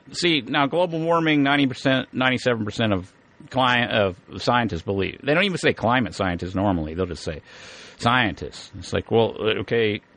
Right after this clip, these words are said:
that's another issue. Are you qualified in science? If you're a biologist, you're not qualified on the,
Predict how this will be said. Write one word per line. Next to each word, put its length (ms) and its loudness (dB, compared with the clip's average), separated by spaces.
that's 320 -2
another 320 2
issue. 480 0
Are 160 2
you 120 0
qualified 960 0
in 220 0
science? 400 0
If 80 0
you're 140 0
a 20 0
biologist, 640 0
you're 100 0
not 140 2
qualified 540 2
on 120 2
the, 160 -2